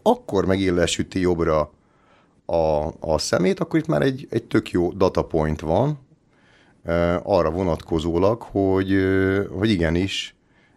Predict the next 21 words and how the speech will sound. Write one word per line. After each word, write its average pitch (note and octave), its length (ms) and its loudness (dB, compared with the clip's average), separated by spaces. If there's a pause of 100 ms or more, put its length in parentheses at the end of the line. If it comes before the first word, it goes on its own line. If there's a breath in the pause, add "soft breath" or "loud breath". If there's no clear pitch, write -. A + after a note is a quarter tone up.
igenis E2+ 480 0
ő F2 260 2
ér-, E2+ 360 -2
érdeklődik, D#2+ 840 -2
ö, E2 180 -2
irántad. D#2 680 -4 (1700)
Oké. F#2 320 -4 (400 loud breath)
Úgyhogy A#2+ 340 2
en-, D3 240 0
ennyit D#3+ 280 2
a F#2 40 0
kontextusról, F2 840 0
ami E2+ 120 4
nagyon F2+ 260 2
fontos. A2+ 640 -2 (1080 soft breath)
Azt, - 140 -10
amiről G#2+ 220 2
akartam F#2 440 0
még F2+ 180 0
beszélni, F2 680 -2 (1600)
az F#2 360 -2